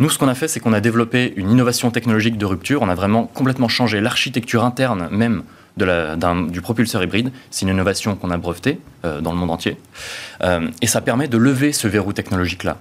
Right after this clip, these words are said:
Et donc d'avoir une combustion efficace, quelle que soit la taille du moteur. Et donc d'avoir un, un,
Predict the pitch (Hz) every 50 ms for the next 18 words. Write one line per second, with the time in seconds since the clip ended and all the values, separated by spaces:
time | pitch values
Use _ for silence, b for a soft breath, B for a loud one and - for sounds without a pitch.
0 | - - - 113 110 117 117 113 117 110 131 120 113 107 110 - 127 127 117 120
1 | 120 - - 127 123 120 117 - - - - - - 127 - - 110 104 - 117
2 | 143 - - - - - - - 156 131 131 139 127 - - 135 123 113 110 -
3 | 110 107 101 104 95 92 - 87 82 - - B B B B B B 98 101 101
4 | 101 95 98 95 107 107 95 90 85 82 80 78 78 76 76 73 73 71 - -
5 | - _ _ _ _ _ _ _ _ _ _ - 92 90 85 71 69